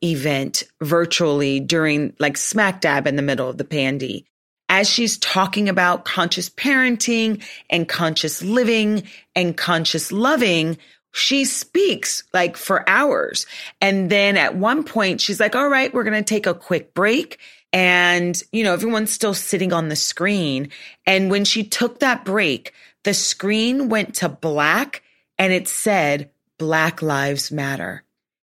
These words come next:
And that just really touched my soul because, you know,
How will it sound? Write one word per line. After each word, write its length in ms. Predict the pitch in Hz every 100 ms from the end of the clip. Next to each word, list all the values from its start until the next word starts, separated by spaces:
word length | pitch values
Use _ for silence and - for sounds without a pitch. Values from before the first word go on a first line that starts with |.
| -
And 380 | 202 196 190 175
that 420 | 196 226 311 -
just 320 | 285 277 -
really 680 | 180 180 196 220 220 233 233
touched 500 | - 202 180 - 175
my 200 | 160 160
soul 580 | - 151 147 139 147 _ _ _ _ -
because, 760 | 214 202 190 196 190 185 175 - _ _ _ _ -
you 140 | 247
know, 260 | 254 247